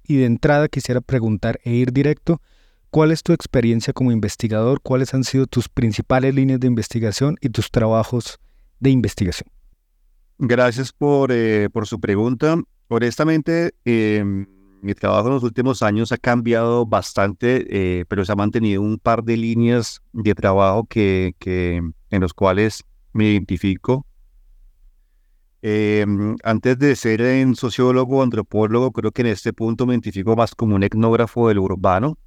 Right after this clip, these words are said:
Speaker 2: eh, y sobre ello direcciono mis intereses, eh,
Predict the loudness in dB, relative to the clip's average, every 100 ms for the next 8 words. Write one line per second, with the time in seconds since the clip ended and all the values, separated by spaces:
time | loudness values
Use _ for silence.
0 | -20 _ -8 -4 -2 0 -2 -4 -10 _
1 | _ -10 -4 -2 0 0 0 0 2 4
2 | 4 0 _ -4 -2 -4 -6 -4 2 2
3 | 2 2 0 0 0 0 0 -2 -4 -6
4 | -10 _ _ _ _ _ _ _ _ _
5 | _ -4 0 2 2 2 2 2 2 2